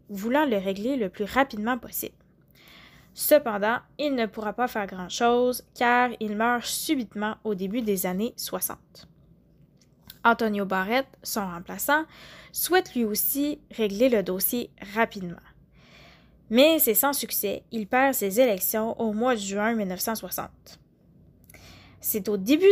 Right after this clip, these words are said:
de l'hiver suivant que Jean Lesage, maintenant en poste, fait débloquer le dossier et que les trésors peuvent repartir vers leur pays d'origine.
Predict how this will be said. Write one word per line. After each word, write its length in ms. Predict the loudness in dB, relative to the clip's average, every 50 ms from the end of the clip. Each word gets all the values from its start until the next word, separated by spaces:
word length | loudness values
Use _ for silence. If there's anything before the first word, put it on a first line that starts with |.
| 6 6
de 60 | 4
l'hiver 480 | 4 4 4 4 4 4 4 2 0
suivant 460 | -4 -6 -6 -4 -2 -2 -2 -4 -6 -8 _ _ _ _ _ -10
que 220 | -10 -8 -8 -6
Jean 240 | -4 0 2 2 4
Lesage, 580 | 6 4 4 4 2 0 -2 -4 -6 -8 -6
maintenant 460 | -2 -2 -2 0 -2 -2 -2 -2 -2 -4
en 60 | -2
poste, 480 | 0 2 2 2 2 -4 -8 -12 -16 -20 -20 -20 -20 -20 -20 -20 -16
fait 340 | -12 -4 0 2 2 4
débloquer 760 | 4 4 2 2 4 4 2 2 0 -2 -6 -4 -4 -4 -4 -6 -2
le 220 | 4 6 6 6
dossier 560 | 6 2 -4 -4 -4 -8 -8 -6 -8 -8 -10 -10 -8
et 140 | -8 -8 -4
que 120 | -2 -2
les 180 | -2 -2 -4 -8
trésors 560 | -6 -2 -2 0 2 2 2 2 2 0 -2
peuvent 260 | -4 -4 -4 -4 -2
repartir 760 | 2 2 2 4 2 0 -4 -2 -4 0 2 4 4 4 4 4
vers 400 | 2 2 2 4 4 2 0 -2
leur 200 | -4 -6 -8 -8
pays 340 | -6 -4 -2 0 0 0 -2
d'origine. 480 | -2 -2 -4 -4 -4 -8 -10 -10 -12